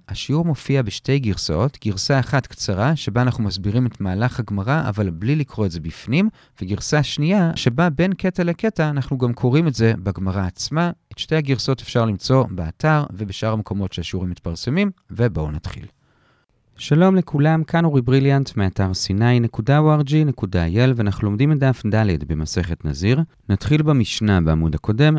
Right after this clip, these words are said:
ונסיים ארבע שורות לפני סוף עמוד ב'. השיעור היום יהיה ארוך מהרגיל, עשרים ואחת דקות.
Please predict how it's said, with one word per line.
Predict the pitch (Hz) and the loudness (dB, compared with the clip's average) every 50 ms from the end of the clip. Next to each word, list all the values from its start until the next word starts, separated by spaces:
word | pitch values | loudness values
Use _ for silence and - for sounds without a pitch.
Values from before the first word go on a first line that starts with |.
| - - | -2 -4
ונסיים | 90 95 98 98 90 - - 117 123 123 - | -6 -4 -2 -2 -2 -2 0 0 0 0 0
ארבע | - 123 139 151 170 156 | 0 0 0 0 0 0
שורות | - - - 101 107 107 - | 0 0 0 0 0 0 -2
לפני | - - - 85 80 | -4 -6 -4 -4 -4
סוף | - - 80 - - | -2 -4 -4 -4 -4
עמוד | 71 71 73 - - | -6 -6 -6 -4 2
ב'. | 98 120 123 123 - - - | 4 4 4 4 0 -8 -14
השיעור | - - - - 139 135 143 | -12 -6 0 2 4 4 6
היום | 143 139 139 143 | 4 4 4 4
יהיה | 143 170 180 160 139 143 135 127 | 2 4 4 4 2 2 2 2
ארוך | 107 131 139 123 - - | 2 4 2 2 2 0
מהרגיל, | 101 95 90 85 85 82 87 107 135 160 170 165 - | -2 -2 -2 -2 -4 -6 -2 0 2 2 2 0 -2
עשרים | - - - - - 139 160 160 127 | -6 -8 -6 -2 0 2 2 2 2
ואחת | 104 92 90 - - 87 85 - 90 | 2 0 0 0 -2 -4 -4 -4 -6
דקות. | 87 - - - 104 - - - - | -8 -8 -8 -12 -12 -12 -14 -20 -20